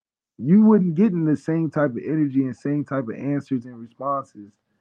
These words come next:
in previous games leading up to these big bowl games because it wasn't no news. It wasn't nothing to be excited for. It was just business as usual. We had Torrey Hunter on. It was, it, you know, telling us yesterday I was monotonous. He was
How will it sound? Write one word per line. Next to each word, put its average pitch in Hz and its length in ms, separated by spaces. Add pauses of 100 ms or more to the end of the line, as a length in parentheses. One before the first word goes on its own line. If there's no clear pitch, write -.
(540)
in 131 180
previous 151 680
games 117 560
leading 127 400
up 123 160
to 110 160
these 113 200
big 107 280
bowl 113 140
games 113 440 (280)
because 175 300
it 180 100
wasn't 170 260
no 160 200
news. 170 360 (160)
It 110 80
wasn't 143 360
nothing 151 340
to 127 80
be 131 260
excited 123 540
for. 139 260
It 110 40
was 107 120
just 104 300
business 127 380
as 135 140
usual. 123 460 (540)
We 131 120
had 131 240
Torrey 139 280
Hunter 135 320
on. 135 380 (260)
It 120 80
was, 120 120 (120)
it, 107 220 (200)
you 135 100
know, 131 160
telling 135 320
us 120 120
yesterday 131 380
I 131 80
was 131 140
monotonous. 123 600
He 139 100
was 127 160